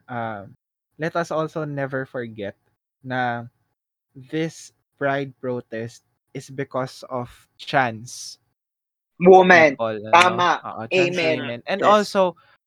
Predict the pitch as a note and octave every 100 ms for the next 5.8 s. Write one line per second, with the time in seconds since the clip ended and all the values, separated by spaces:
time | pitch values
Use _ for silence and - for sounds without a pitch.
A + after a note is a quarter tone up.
0 | - F#3+ E3 F#3 F3+ - F3+ E3+ E3+ D3
1 | D3+ C#3+ C#3 - _ _ - D#3+ E3 -
2 | - F3+ G3+ A3 A3 - G3 - G3 F#3+
3 | F#3+ E3+ D#3+ D#3 D3 - C#3+ C#3+ - -
4 | - C3 _ - A2 C3 D3 D#3+ D#3+ D3+
5 | D3 C#3+ C#3+ - D#3 B2 G#2